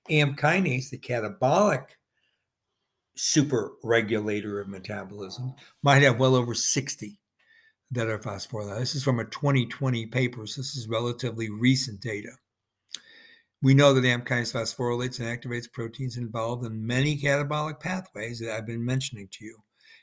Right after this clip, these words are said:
And because of that, it basically does what? It supports A T P synthesis. But at the same amp kinase phosphorylates, we just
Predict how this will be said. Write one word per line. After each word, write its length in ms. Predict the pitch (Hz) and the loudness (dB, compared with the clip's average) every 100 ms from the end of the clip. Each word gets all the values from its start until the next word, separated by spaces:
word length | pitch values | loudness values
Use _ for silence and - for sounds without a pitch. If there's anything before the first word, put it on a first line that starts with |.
| _ - | _ 0
And 220 | 135 117 | 0 2
because 340 | 117 113 117 107 | -2 0 -2 -2
of 120 | 107 | 2
that, 440 | 185 165 160 - - | 4 6 4 -2 -14
it 100 | 135 - | -14 -6
basically 720 | 131 113 - - 120 117 117 _ _ _ | -4 -2 -4 -6 -6 -6 -8 _ _ _
does 320 | 120 110 101 | -4 -4 -2
what? 200 | 139 107 | -2 -2
It 120 | - | -4
supports 400 | - - - 101 | -14 -12 -12 -12
A 100 | 107 | -12
T 120 | 98 - | -14 -18
P 140 | 92 | -12
synthesis. 760 | - 123 113 - - - - - _ _ _ - _ _ _ _ | -8 -8 -10 -14 -16 -14 -16 -16 _ _ _ -20 _ _ _ _
But 240 | 135 135 143 | 0 0 -2
at 100 | 131 | -6
the 80 | |
same 520 | 120 - 180 226 262 - _ _ _ _ _ | -2 -2 0 -2 -2 -10 _ _ _ _ _
amp 220 | 156 135 | -2 -2
kinase 440 | - 123 104 120 - | -6 -10 -8 -8 -4
phosphorylates, 640 | 131 117 - 107 92 113 | -4 -4 -6 -6 -6 -8
we 80 | 110 | -8
just 240 | 110 110 | -8 -10